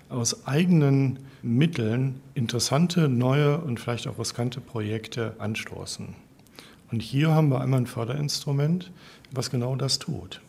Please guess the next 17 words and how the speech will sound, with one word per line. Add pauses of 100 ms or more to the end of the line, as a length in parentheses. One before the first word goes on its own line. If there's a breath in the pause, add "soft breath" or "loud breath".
(380)
was
eigentlich (520 loud breath)
die
Wissenschaft
so
interessant
und
spannend
macht,
nämlich
neue
Perspektiven
eröffnen. (540 loud breath)
Einfach (480 loud breath)
gute
Ideen
belohnen.